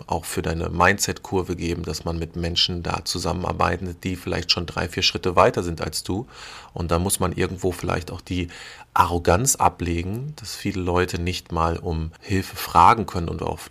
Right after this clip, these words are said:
sich eingestehen, dass sie Hilfe benötigen. Und das ist eine ganz wichtige Erkenntnis, weil um deine Vorstellungskraft zu leben, heißt es auch,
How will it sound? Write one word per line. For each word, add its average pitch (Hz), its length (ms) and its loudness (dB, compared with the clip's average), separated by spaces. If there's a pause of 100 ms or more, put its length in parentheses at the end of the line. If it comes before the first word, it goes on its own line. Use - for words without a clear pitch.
(120)
sich - 300 -4
eingestehen, 98 640 6
dass 85 160 0
sie 87 80 -4
Hilfe 95 380 2
benötigen. 87 720 0
Und 85 80 0
das 82 120 -8
ist - 160 -6
eine 82 100 -8
ganz 85 340 -2
wichtige 90 300 -2
Erkenntnis, 90 800 0
weil 82 280 4 (400)
um 95 260 0
deine 82 300 0
Vorstellungskraft 87 920 2
zu - 120 -2
leben, 85 440 0
heißt 82 280 4
es 87 100 -2
auch, 90 320 6